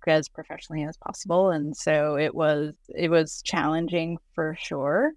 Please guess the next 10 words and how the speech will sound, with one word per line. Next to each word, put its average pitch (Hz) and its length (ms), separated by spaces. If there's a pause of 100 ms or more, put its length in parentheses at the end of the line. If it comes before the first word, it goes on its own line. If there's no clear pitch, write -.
But 156 480
again, 175 580
still 226 280
really 208 320 (260)
proud 160 280
of 180 120
the 175 120
work 160 260
we 165 220
did. 165 340